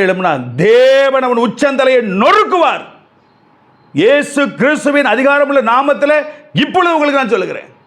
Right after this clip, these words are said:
விளையாட்டு கிடையாது. Don't play with God. I am a servant of God. இது என்ன நடக்குங்கிறத நீங்க பாருங்க. எனக்கு விரோதமா எழும்பினவங்க சின்ன பின்னமா இருக்காங்க, நடக்கலைன்னு பாருங்க.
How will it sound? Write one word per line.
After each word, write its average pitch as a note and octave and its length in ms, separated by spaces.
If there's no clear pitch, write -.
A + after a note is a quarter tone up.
விளையாட்டு C4 440
கிடையாது. A#3+ 280
Don't D4+ 200
play C#4+ 240
with G3+ 160
God. C#4+ 300
I F3+ 140
am G#3+ 80
a F#3 220
servant B3 360
of A3+ 120
God. F#3 240
இது C3+ 160
என்ன B3+ 200
நடக்குங்கிறத C4 600
நீங்க F3+ 180
பாருங்க. A#2+ 340
எனக்கு D#3 340
விரோதமா B3+ 280
எழும்பினவங்க B3 400
சின்ன F4+ 500
பின்னமா D#4 300
இருக்காங்க, A#3+ 360
நடக்கலைன்னு D4 600
பாருங்க. G3+ 300